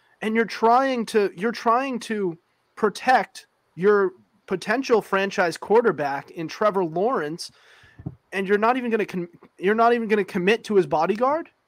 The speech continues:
You know, <sighs> it's just comical. <laughs> Just what, just, just sign the guy long term. You have the money to do it.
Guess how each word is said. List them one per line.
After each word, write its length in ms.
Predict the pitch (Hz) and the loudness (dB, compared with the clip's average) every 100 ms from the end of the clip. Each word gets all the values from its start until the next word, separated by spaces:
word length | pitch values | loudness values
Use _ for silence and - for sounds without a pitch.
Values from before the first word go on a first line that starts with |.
| _ _ _ _ _ - | _ _ _ _ _ -10
You 140 | 185 | -6
know, 200 | 185 175 _ _ _ _ _ _ _ _ - - _ - | -4 -6 _ _ _ _ _ _ _ _ -20 -20 _ -14
<sighs> 60 | - - - - - _ _ - - - | -12 -12 -16 -18 -20 _ _ -6 -4 -4
it's 120 | 240 | -4
just 180 | 339 - | -4 -4
comical. 600 | - 196 311 262 160 - - - | 0 2 2 -2 -8 -12 -20 -14
<laughs> 160 | 156 | -8
Just 280 | 254 214 - - - 170 | -6 -6 -8 -16 -20 -8
what, 460 | 175 226 - 185 185 | 0 0 -2 -10 -10
just, 240 | 262 - 196 | -8 -8 -12
just 200 | 185 285 | -10 -8
sign 240 | - 269 330 | -4 -4 -2
the 80 | 320 | -2
guy 200 | 262 247 | 0 2
long 260 | 240 240 | 4 4
term. 300 | 220 262 302 | 2 -4 -2
You 100 | 233 | -2
have 240 | 233 285 294 | -2 -4 -2
the 60 | 247 | -2
money 240 | 262 277 | -2 -2
to 100 | 247 | -6
do 240 | 214 277 349 | -4 -4 -4
it. 220 | 247 | -6